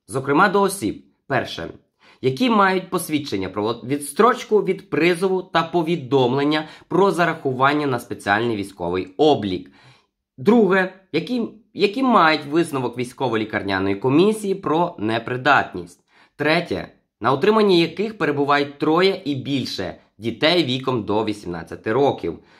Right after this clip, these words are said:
Четверте, які самостійно виховують дитину або ж дітей віком до вісімнадцяти років. П'яте,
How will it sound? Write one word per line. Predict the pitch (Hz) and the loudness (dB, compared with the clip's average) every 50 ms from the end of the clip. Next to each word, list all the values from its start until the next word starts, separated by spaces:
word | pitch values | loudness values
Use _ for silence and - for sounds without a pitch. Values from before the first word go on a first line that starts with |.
| _ _ _ _ | _ _ _ _
Четверте, | - 196 196 190 185 185 151 117 98 - - 82 78 78 78 - _ _ _ _ _ _ _ _ _ _ _ _ - - | -4 -2 -2 2 4 6 6 4 4 0 -6 -10 -10 -12 -14 -20 _ _ _ _ _ _ _ _ _ _ _ _ -18 -12
які | 98 95 117 117 - 202 226 | -6 -4 -4 -2 0 -2 0
самостійно | - 226 214 214 208 196 - - - 165 175 170 175 156 | 2 4 4 4 2 0 -2 -4 -2 0 2 2 2 2
виховують | 156 151 - - 165 151 139 139 123 - 110 | 0 0 2 2 2 4 4 2 0 0 -2
дитину | 123 131 135 - - 127 107 90 85 78 - - | -2 -2 -2 -2 0 0 2 2 0 -4 -10 -10
або | - 90 85 92 | -10 -8 -6 -6
ж | 87 85 | -8 -6
дітей | 87 101 101 101 - 156 165 170 170 | -8 -10 -6 -2 -2 0 0 0 0
віком | 143 135 131 131 123 110 104 95 | -2 -4 -6 -4 -2 -2 -2 -2
до | 90 101 120 117 | 0 -2 -2 -2
вісімнадцяти | 113 110 - - 87 87 85 87 - 107 - - 127 | -4 -6 -8 -8 -8 -8 -8 -10 -10 -10 -6 -2 2
років. | 131 160 160 139 - - 90 85 78 - - _ _ _ _ _ _ _ _ _ _ _ _ _ _ _ _ _ _ _ _ _ _ _ _ _ | 4 4 4 2 0 -2 -6 -6 -6 -8 -14 _ _ _ _ _ _ _ _ _ _ _ _ _ _ _ _ _ _ _ _ _ _ _ _ _
П'яте, | _ 120 135 175 180 165 - - 110 95 | _ 2 4 6 6 6 4 2 -2 -6